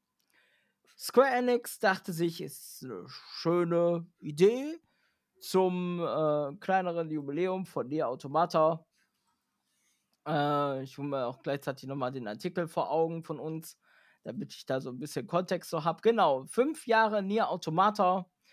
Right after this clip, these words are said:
sollte eigentlich ein schönes Event werden, was voll in die Hose gegangen ist. Was, was,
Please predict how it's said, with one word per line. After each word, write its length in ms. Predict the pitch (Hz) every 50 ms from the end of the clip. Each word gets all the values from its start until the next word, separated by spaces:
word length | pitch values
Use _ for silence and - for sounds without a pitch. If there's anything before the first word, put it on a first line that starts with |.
| _ - 160 -
sollte 460 | 165 214 247 240 - 226 - - -
eigentlich 580 | 180 196 196 180 175 - - 185 180 180 -
ein 160 | 127 143 156 156
schönes 800 | - - 175 180 185 185 180 180 175 180 180 - - - - _ _ _ _ _ _ _ _ _ _ _ _ _ _ _ _
Event 500 | - 160 156 170 190 208 214 202 180 170
werden, 640 | 175 185 185 190 190 190 190 196 202 202 226 233 _ _ _ _ _ _ _ _ _ _ _ _ _ -
was 300 | 165 160 156 - - -
voll 280 | - - 233 247 226 214
in 100 | 196 185
die 80 | 180
Hose 340 | 170 175 185 185 165 160 151
gegangen 400 | 143 143 135 151 143 143 139 139 147
ist. 360 | 156 170 165 160 - - - - _ _ _ _ _ _ _ _ _ _ _
Was, 540 | - 170 175 175 165 - - - - - _ _ _ _ _ _ _ _ _ _ -
was, 540 | 160 170 175 180 170 - - - - -